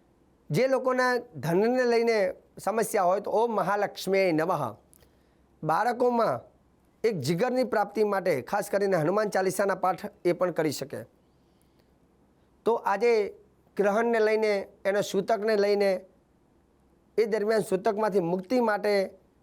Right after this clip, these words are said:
કઈ રાશિઓને લાભ, નુકસાન, બધી જ જાણકારી ગ્રહણને લઈને આજના કાર્યક્રમમાં મેં આપી દીધી છે.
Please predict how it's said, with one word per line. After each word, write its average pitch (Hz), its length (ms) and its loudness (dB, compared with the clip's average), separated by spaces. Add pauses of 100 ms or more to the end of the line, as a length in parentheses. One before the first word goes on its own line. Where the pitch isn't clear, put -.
કઈ 226 140 2
રાશિઓને 220 500 2
લાભ, 196 300 2
નુકસાન, 196 540 0 (300)
બધી 190 340 2
જ 220 40 0
જાણકારી 208 640 0
ગ્રહણને 185 520 0
લઈને 185 240 0
આજના 175 460 0
કાર્યક્રમમાં 160 580 -2
મેં 170 220 -2 (200)
આપી 143 260 -2
દીધી 113 300 -10
છે. - 140 -20